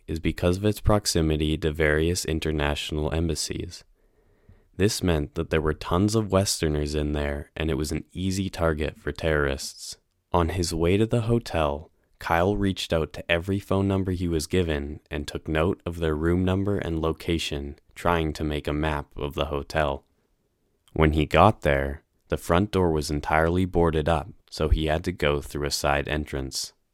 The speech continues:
Once inside, Kyle navigates his way through multiple hallways until he finds himself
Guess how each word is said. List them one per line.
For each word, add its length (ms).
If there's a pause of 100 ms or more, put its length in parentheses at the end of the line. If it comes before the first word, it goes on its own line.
(420)
Once 360
inside, 720 (300)
Kyle 340
navigates 600
his 180
way 300
through 240
multiple 500
hallways 600
until 280
he 80
finds 360
himself 480